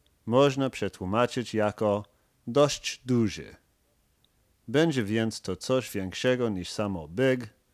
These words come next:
ale mniejszego niż very big. Drogi to expensive. Jego dom jest dość drogi. His house is pretty expensive.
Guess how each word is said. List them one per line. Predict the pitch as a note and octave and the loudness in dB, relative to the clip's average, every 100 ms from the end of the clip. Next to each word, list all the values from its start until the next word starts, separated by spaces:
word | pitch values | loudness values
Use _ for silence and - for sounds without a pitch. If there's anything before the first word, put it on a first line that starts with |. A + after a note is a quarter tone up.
| _ _ _ - | _ _ _ -4
ale | D3+ E3 D3 | 0 4 4
mniejszego | A2+ G#2 G2 C3 B2+ B2 | 2 0 0 2 2 2
niż | A#2 A#2+ - - _ _ _ | 0 -2 -4 -10 _ _ _
very | C#3+ E3 C#3 F#2+ | -2 2 4 2
big. | D#2 D#2 B1 - - _ _ _ _ _ _ _ _ - | -4 -12 -14 -20 -20 _ _ _ _ _ _ _ _ -6
Drogi | A2+ C#3 D3 D3 D3 C#3+ - _ | 4 6 6 4 -2 -4 -10 _
to | - A2 G#2+ A2 _ | -2 2 2 -2 _
expensive. | B2 - F3 E3 C#3 - - - _ _ _ _ _ _ _ _ A2+ | -12 -2 2 2 0 -4 -16 -20 _ _ _ _ _ _ _ _ 0
Jego | B2 A#2 G#2+ | 2 4 2
dom | G#2 G2+ A#2 C#3 - _ | 2 0 0 -4 -10 _
jest | C3 C3 - - _ | -6 -6 -6 -14 _
dość | G#2+ A2 G2+ - - - - | -2 -2 -2 -6 -12 -10 0
drogi. | E3 D#3 A#2+ C#2+ A#1 _ _ _ _ _ _ _ _ | 4 6 4 -2 -18 _ _ _ _ _ _ _ _
His | - D3 C3+ | 2 2 2
house | A2 A2+ A2+ G#2+ - _ _ - | 2 4 2 -2 -12 _ _ -18
is | D#2 - | -18 -18
pretty | - C#3 C3+ B2+ B2 | 0 2 2 -2 -4
expensive. | G#2+ - - G2+ G2 - - - | -10 -12 -8 -4 -4 -8 -14 -20